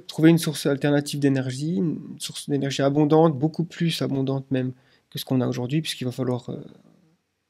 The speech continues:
bah, encore plus d'énergie. Je pense que la fusion nucléaire semble être l'énergie, euh, la plus,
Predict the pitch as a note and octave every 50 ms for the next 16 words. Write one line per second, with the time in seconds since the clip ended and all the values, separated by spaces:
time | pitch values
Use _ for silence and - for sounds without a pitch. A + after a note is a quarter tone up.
0 | _ _ _ _ - - - - - _ E3 E3+ E3+ D3+ C#3+ C3+ - - _ _
1 | E3 D#3+ - - - _ _ _ _ _ _ _ _ _ _ - C3 B2+ B2 A#2
2 | - F#3 G3+ G#3 - _ _ _ _ _ _ _ _ _ _ _ _ _ - -
3 | - D3+ C#3+ - D#3 C3+ C3+ C3 - - D3+ D3 E3 D#3+ D#3+ D3+ D#3 - D#3 D3+
4 | D#3 D3+ - - - C#3 C#3 C3+ C3+ C3 C3 - - B2 A#2+ B2 B2 B2+ B2+ B2
5 | A#2+ B2 B2+ B2+ C3+ C3 B2+ - - - - _ _ _ _ _ _ _ _ _
6 | _ _ _ _ _ _ _ _ _ _ _ _ _ _ _ _ _ _ _ _
7 | _ _ _ _ _ - C#3 B2+ A#2 A#2+ B2+ - - - C#3 C3 C3 C3 B2+ B2+
8 | B2+ C3 C3 B2+ B2+ B2+